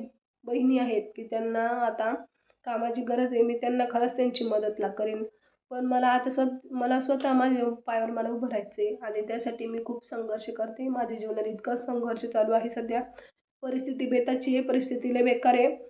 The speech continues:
पण तरी मला हारायचं नाही आहे, मला पुढं जायचं आहे. कारण की बघा, लोक हसतात, लोक आम्हाला म्हणतात, "तुम्ही गरीब आहे, तुमच्याकडे हे नाही आहे, तुमच्याकडे ते नाही आहे, तुम्ही भाड्याने राहता."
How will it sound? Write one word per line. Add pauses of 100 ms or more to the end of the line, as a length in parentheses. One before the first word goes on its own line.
(220)
पण
तरी
मला
हारायचं
नाही
आहे,
मला
पुढं
जायचं
आहे.
कारण
की
बघा,
लोक
हसतात,
लोक
आम्हाला
म्हणतात, (440)
"तुम्ही
गरीब
आहे,
तुमच्याकडे
हे
नाही
आहे,
तुमच्याकडे
ते
नाही
आहे,
तुम्ही
भाड्याने
राहता."